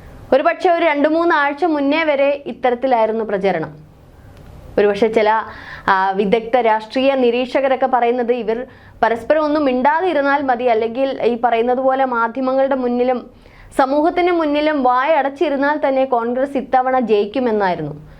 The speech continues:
പക്ഷേ പിന്നീടാണ് തകിടം മറിഞ്ഞത്. അത്തരത്തിലുള്ള കോൺഗ്രസിന്റെ തമ്മിലടിയും ഒരുപക്ഷെ യൂത്ത് കോൺഗ്രസിന്റെ അധ്യക്ഷ സ്ഥാനവും, ആ, രാഹുലിന്റെ വിഷയവും മറ്റുള്ള, ആ, ചില വിഷയങ്ങളൊക്കെ തന്നെയും, ആ, ഒരുപക്ഷെ പ്രതിപക്ഷത്തെ നന്നായിട്ട്,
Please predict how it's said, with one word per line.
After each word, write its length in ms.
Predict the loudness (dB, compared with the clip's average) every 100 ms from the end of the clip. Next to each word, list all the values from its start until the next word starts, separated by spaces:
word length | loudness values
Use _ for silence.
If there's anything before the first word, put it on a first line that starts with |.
| -16 -2
പക്ഷേ 200 | 2 2
പിന്നീടാണ് 920 | 2 2 2 2 2 2 0 -2 0
തകിടം 320 | -2 0 0
മറിഞ്ഞത്. 500 | 0 0 -2 0 0 -2 -12 -20 -6
അത്തരത്തിലുള്ള 480 | -4 0 0 2 0
കോൺഗ്രസിന്റെ 720 | 2 0 0 0 -2 0 0
തമ്മിലടിയും 680 | 0 0 0 0 0 -2 -4 -10 -20 -16 -2
ഒരുപക്ഷെ 320 | 2 2 2
യൂത്ത് 360 | 0 0 0 0
കോൺഗ്രസിന്റെ 600 | 0 0 0 -2 0 0
അധ്യക്ഷ 380 | 0 -2 -2 -4
സ്ഥാനവും, 540 | 0 0 2 0 -2 -8 -20 -8 0
ആ, 380 | 2 2 0 0 2
രാഹുലിന്റെ 480 | 2 2 0 2 2
വിഷയവും 560 | 0 0 2 2 0 -12 -20 -2
മറ്റുള്ള, 340 | -2 2 2 2 0
ആ, 340 | 0 0 0 -2
ചില 280 | -4 -2 -2
വിഷയങ്ങളൊക്കെ 760 | -2 -2 0 2 0 0 -4 -2 0
തന്നെയും, 400 | 0 -2 -2 -2
ആ, 180 | 0 2
ഒരുപക്ഷെ 420 | 2 0 -2 -2
പ്രതിപക്ഷത്തെ 640 | 0 0 2 0 0 0
നന്നായിട്ട്, 880 | 0 -2 -2 0 2 2 0 2 0